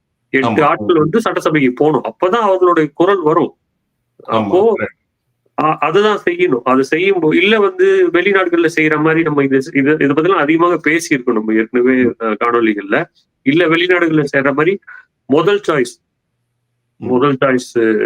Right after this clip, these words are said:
Speaker 1: நாம் தமிழர், அஹ், ரெண்டாவது ச-, சாய்ஸ் டி வி கேன்னு போட்டாங்கன்னா, அப்ப அது, அதை, அதை கணக்கு பண்ணி இவ்வளவு பேர் முதல் சாய்ஸா இவங்களை போட்டிருக்காங்க அப்படின்னு
Speaker 2: ம்.
Speaker 1: பண்ணலாம். இப்ப இந்த தா-, அஹ், டி வி கேவோ இல்ல நாம் தமிழரோ இல்ல ஒரு தமிழ்,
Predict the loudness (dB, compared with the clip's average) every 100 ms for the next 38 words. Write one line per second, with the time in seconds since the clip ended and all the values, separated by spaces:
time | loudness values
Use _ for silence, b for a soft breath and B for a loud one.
0 | -4 -6 -6 -6 -4 -2 -4 b b b
1 | _ _ _ _ -6 -2 -2 0 -2 -2
2 | -2 -2 -2 -6 -14 _ -4 -2 -2 0
3 | 0 0 0 0 0 -2 0 0 -2 -4
4 | -6 -2 -2 0 0 -2 -6 -4 -2 0
5 | 0 -2 -2 -4 -4 -4 -2 0 0 2
6 | 2 0 -2 0 0 0 -2 -4 0 0
7 | 2 0 -2 -6 -8 -14 -8 -8 -8 _
8 | _ -6 -2 -2 -2 -2 -2 -2 -4 B
9 | B B B -10 -2 0 0 -2 _ 0
10 | 0 0 0 -2 -4 -16 -4 0 0 0
11 | 0 0 0 2 2 0 0 0 -2 -6
12 | -10 -6 -4 -4 -6 -6 -4 -4 0 0
13 | 0 0 -2 -4 -10 -8 -4 -2